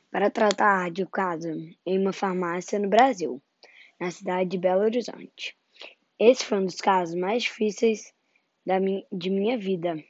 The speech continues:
O roubo aconteceu dia dezessete de três de dois mil e vinte, mas só consegui solucioná-lo dia sete de quatro de dois mil e vinte,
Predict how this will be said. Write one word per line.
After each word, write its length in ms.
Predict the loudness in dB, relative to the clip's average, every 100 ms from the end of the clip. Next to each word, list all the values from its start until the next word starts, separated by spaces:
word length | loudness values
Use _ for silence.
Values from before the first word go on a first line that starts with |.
| _ _ _ -4
O 80 | 0
roubo 600 | 4 6 6 2 -8 -8
aconteceu 680 | -8 -4 -2 0 -2 -2 -2
dia 280 | -2 -2 -4 -10 -20 _
dezessete 600 | -2 0 2 2 0 0
de 160 | -2 -2
três 360 | 0 2 2 2
de 40 |
dois 200 | 0 -2
mil 180 | 0 0
e 60 |
vinte, 600 | -2 -4 -6 -6 -2 -4 -4 -12 -20 _ _
mas 320 | 0 2 0
só 280 | -4 -4 -2
consegui 400 | 0 -2 -2 -4
solucioná-lo 1200 | 0 2 2 -2 -2 -2 -2 -4 -4 -2 0 -2 -4 -20 -20 _ _
dia 300 | -8 0 2
sete 420 | 2 2 2 2 0
de 120 | 0
quatro 340 | 0 0 0
de 280 | -4 -4 -2
dois 200 | -2 -2
mil 160 | 0 0
e 60 |
vinte, 540 | -2 -4 -6 -8 -12